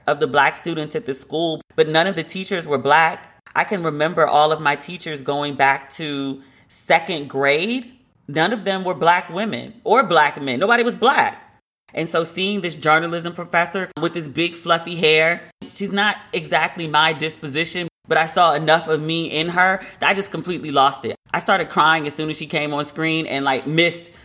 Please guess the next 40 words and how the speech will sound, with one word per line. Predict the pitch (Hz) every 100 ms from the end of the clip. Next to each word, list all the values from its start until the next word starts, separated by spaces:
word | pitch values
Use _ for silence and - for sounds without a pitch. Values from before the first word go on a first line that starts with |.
| _
most | - 156 165
of | 165
the | 147
episode | 143 156 156 143 131 120
'cause | 143
I | 135
was, | 139
like, | 135 120
just | 110 131
weeping. | 127 185 180 131 101 - - _ _ _ - -
I'm | 180
fine, | - 170 139 120 -
by | 120 131
the | 123
way. | 117
Like, | 117 127
I'm | 151
a | 151
Cancer. | 196 160 156 156 147 - - _
We | 151
like | 151 147 -
to | 175
cry. | - 165 143 139 135 - - _
Cancers | - 160 165 170
are | 151
emotional | 143 147 156 185 175
in | 170 175
general. | 127 151 147 147 143 - -
I'm | 135 139
a |
little | 151 165
more | 165 160
heightened | 156 156 151 170 160
at | 160
the |
moment | 160 151 147 147 135
because | - 151 135
of | 151
my | 143
birthday. | 143 143 135 127 123 127